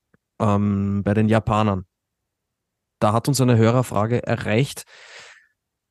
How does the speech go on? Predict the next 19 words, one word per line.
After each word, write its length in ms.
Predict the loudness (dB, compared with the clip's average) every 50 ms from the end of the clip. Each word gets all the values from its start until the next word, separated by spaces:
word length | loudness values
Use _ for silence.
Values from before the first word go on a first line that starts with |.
| _ _ _ 0
Kein 200 | 2 4 6 6
Japaner 400 | 4 6 4 4 4 4 4 4
im 80 | 4
zweiten 340 | 4 2 2 2 2 -2 -2
Durchgang 340 | 0 0 0 0 -2 -2 -2
am 120 | -2 -2
Sonntag 400 | -2 0 0 0 0 0 -2 -2
in 120 | -2 -2 -2
Engelberg. 600 | 0 0 0 0 0 0 0 0 -2 -2 -4 -8
Was 480 | -8 -4 0 2 2 2 0 -2 -4 -6 -4
ist 320 | -4 -4 -2 -4 -4 0 0
da 160 | 2 2 2
denn 160 | 0 0 -2
los? 320 | -2 -4 -4 -6 -8 -12 -18 _ _ _ _ _ _ _
Was 300 | -6 -2 0 0 0 0
ist 280 | -4 -8 -8 -8 -4 0
da 200 | 2 2 4 4
denn 120 | 2 2
los? 360 | 2 0 0 0 -2 -2 -4